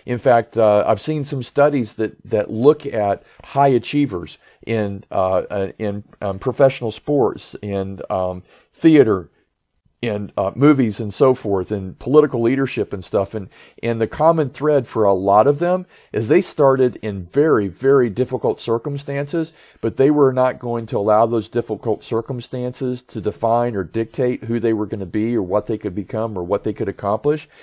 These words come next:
And they had the mindset to overcome. That's certainly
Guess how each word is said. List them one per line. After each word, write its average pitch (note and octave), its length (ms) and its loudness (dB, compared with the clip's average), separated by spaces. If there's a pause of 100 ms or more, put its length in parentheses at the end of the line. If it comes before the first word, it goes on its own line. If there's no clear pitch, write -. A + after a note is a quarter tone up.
(220)
And A2+ 180 -2
they C3+ 200 6
had C3+ 180 4
the A#2+ 100 0
mindset A#2 600 0
to G#2 140 -8
overcome. G2+ 680 -2 (680)
That's - 540 0 (260)
certainly G2+ 800 0